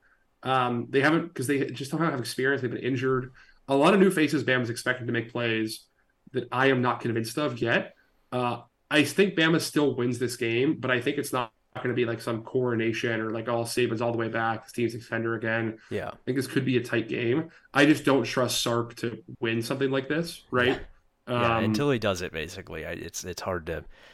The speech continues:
Speaker 2: it's hard to go off of what we have seen from him and think he could do that.
Speaker 1: Exactly. Exactly. Um, yeah, I just don't know if Texas could run the football, right? If you can't run the football,
Speaker 2: Yeah.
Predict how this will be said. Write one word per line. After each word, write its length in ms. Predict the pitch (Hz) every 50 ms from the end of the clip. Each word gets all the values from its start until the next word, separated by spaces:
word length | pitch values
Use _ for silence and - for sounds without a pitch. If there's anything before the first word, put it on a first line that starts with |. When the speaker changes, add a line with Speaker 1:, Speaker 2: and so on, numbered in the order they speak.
| - - _ _ _ _ _
Speaker 2:
it's 140 | - 107 -
hard 180 | 120 117 107 98
to 80 | 107
go 160 | 92 101 98 95
off 140 | 95 92 101
of 140 | 95 90
what 120 | 90 95 -
we 120 | 95 95
have 160 | - 90 82
seen 240 | - - 101 92 87 90
from 120 | 92 90
him 160 | - 87 82 82
and 120 | 82 80
think 180 | - 87 - -
he 100 | - -
could 160 | - - -
do 100 | - 50 -
that. 180 | - - - - _ _ _ _ _ _ _ _
Speaker 1:
Exactly. 420 | 156 139 160 143 123 - 113 - - - - _
Exactly. 720 | - 156 147 139 151 147 147 151 147 139 139 135 127 127 - - -
Um, 540 | 139 135 131 127 127 127 123 120 117 117 - _ _ _ _ _ _ _ _ _ _ _ _
yeah, 180 | - 170 170 -
I 80 | 147 190
just 100 | 233 226
don't 80 | 302 294
know 40 | 247
if 60 | -
Texas 200 | 214 196 - 175
could 100 | - 139
run 120 | 131 127 120
the 60 | 110
football, 360 | - 117 110 - 73 - - - _ _ _ _ - _ _ _
right? 180 | 131 127 127 127
If 120 | 123 117 120
you 40 | 117
can't 200 | - 180 175 -
run 100 | 147 143
the 60 | 120
football, 560 | - 135 113 - 120 113 117 113 113 - - _ _ _ _ _
Speaker 2:
Yeah. 140 | - 95 85